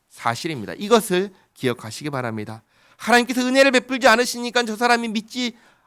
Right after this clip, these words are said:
못하는 거 아닙니까? 그게 아니라는 거예요. 사람이 거부해서 안 믿는 거라는 것입니다. 거기에 하나님께서 강권적으로 은혜를 베풀어 주시는 것입니다. 그래서 은혜인 것입니다. 둘째로, 그러면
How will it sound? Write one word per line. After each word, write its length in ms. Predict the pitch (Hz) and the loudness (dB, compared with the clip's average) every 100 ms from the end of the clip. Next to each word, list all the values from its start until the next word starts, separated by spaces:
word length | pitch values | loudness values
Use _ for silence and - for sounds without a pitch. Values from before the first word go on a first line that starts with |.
| _ - | _ -8
못하는 460 | 185 202 233 226 | -6 -4 -4 -2
거 60 | 226 | 2
아닙니까? 560 | 226 220 220 240 180 - | 2 2 2 6 6 4
그게 220 | 269 269 | 2 4
아니라는 500 | 220 165 208 214 180 | 2 0 -4 -4 -8
거예요. 260 | 143 143 143 _ _ _ _ _ _ _ _ | -12 -18 -20 _ _ _ _ _ _ _ _
사람이 500 | - 151 160 156 151 | -6 2 4 4 0
거부해서 580 | - 165 214 254 233 185 | 4 4 6 6 4 2
안 140 | 143 | 0
믿는 220 | 147 156 | 0 -4
거라는 340 | 135 117 117 143 _ _ | -6 -6 -6 -10 _ _
것입니다. 580 | 110 - 110 101 - _ _ _ _ _ - | -10 -10 -12 -16 -20 _ _ _ _ _ -10
거기에 340 | 139 131 143 | -4 0 2
하나님께서 600 | 147 156 143 135 143 135 - _ _ | 2 0 -2 -6 -10 -12 -14 _ _
강권적으로 800 | - 165 185 254 226 190 185 180 | -6 -2 4 4 4 0 0 2
은혜를 520 | 156 185 190 147 160 - _ | 2 2 0 -4 -8 -10 _
베풀어 440 | - 131 - 113 123 | -20 -20 -12 -12 -10
주시는 420 | - 127 208 202 | -12 -10 -8 -8
것입니다. 420 | 131 110 113 110 _ _ | -10 -14 -16 -20 _ _
그래서 560 | - 220 254 220 135 165 _ - | -6 -2 -2 -4 -6 -8 _ -6
은혜인 380 | 131 120 135 156 | -4 -2 -4 -8
것입니다. 480 | 139 - 92 - _ _ _ _ _ - _ | -12 -14 -18 -20 _ _ _ _ _ -20 _
둘째로, 500 | 196 220 202 104 80 _ | -4 4 4 4 -2 _
그러면 480 | - 269 202 117 101 | 0 4 6 4 0